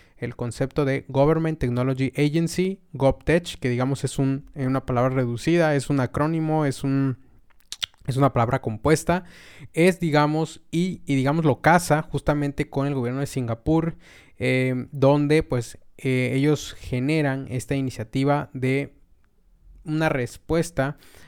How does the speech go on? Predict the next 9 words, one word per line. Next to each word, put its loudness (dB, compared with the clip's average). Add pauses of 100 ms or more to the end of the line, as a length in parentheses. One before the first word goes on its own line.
a -2
la 0
implementación -2
y -2
la -2
entrega 0
de 0
servicios -2
digitales 0